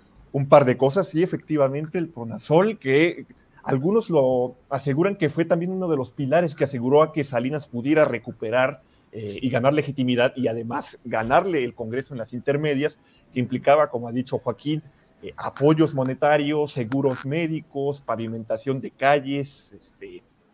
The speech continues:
y otras obras que, eh, fungieron como paliativo para muchos de los sectores que se vieron muy golpeados por las crisis de los años ochenta. La más reciente era del ochenta y siete, que fue durísima.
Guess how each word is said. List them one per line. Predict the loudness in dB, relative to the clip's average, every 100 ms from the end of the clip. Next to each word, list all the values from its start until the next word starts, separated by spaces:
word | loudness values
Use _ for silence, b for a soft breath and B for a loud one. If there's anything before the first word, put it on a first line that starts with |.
| _ _ _ _ -4
y | -2
otras | 0 -2 0 6
obras | 6 6 2 0 -6 _ b b b b b _ -6
que, | 0 2 0 -2
eh, | -8 -6
fungieron | -6 -6 -2 0 2 0
como | 0
paliativo | 2 2 0 -4 -4 -2
para | -2 2 2
muchos | 0 -4 -4 -4 -2
de |
los | -4 -4
sectores | -6 -2 -2 -2
que | -6 -8
se | -6
vieron | -4 -2 0
muy | 0
golpeados | 0 0 -2 -2
por | -4
las | -8 -6
crisis | -2 -2 -2 -8 -8
de | -10
los | -8 -8
años | -8 -8
ochenta. | -6 -4 -2 -4
La | -6 -12 -4
más | -4
reciente | -2 -6 -2
era | 0
del | 0 -2
ochenta | -6 -8 -6 -6
y |
siete, | -4 -4
que | -6 -2
fue | 0
durísima. | 0 0 -4 -6 -8